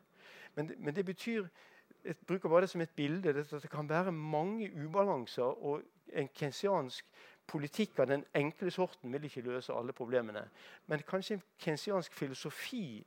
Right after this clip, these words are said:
er at, at, at en skal ha en stor privat sektor, men som en privat sektor som skal,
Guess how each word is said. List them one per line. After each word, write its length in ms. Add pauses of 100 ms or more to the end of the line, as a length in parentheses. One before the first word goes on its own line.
(180)
er 180
at, 80
at, 260 (460)
at 160
en 80
skal 320 (580)
ha 240
en 100
stor 300
privat 460
sektor, 540 (300)
men 240
som 320
en 80
privat 260
sektor 340
som 160
skal, 220